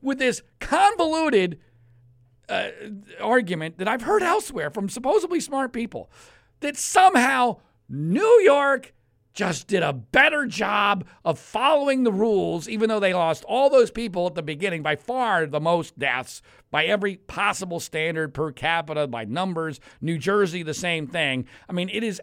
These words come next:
absolutely insane that he continues to praise New York while condemns Sweden, when by every possible measure, New York did far worse than Sweden, is living far more locked down than Sweden is right now,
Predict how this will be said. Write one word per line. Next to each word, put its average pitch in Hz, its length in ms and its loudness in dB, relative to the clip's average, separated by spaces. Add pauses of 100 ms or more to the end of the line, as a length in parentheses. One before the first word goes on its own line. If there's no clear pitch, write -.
absolutely 294 760 2
insane 175 600 -4 (500)
that 185 120 -2
he 220 40 -4
continues 220 500 -4
to 185 120 -4
praise 339 800 0
New 294 140 -4
York 180 420 -2 (180)
while 190 220 2
condemns 247 600 0
Sweden, 180 560 -6 (520)
when 233 240 0
by 208 260 0 (100)
every 330 440 4
possible 285 580 -2
measure, 214 480 -4 (680)
New 202 120 0
York 226 300 0
did 175 180 -4
far 330 440 4
worse 285 320 4
than 226 220 -2
Sweden, 214 600 -6 (400)
is 180 180 -2
living 202 300 0
far 311 400 2
more 294 240 6
locked 247 340 -2
down 247 280 4
than 208 160 -2
Sweden 202 460 -6
is 175 180 -4
right 170 280 0
now, 147 440 -2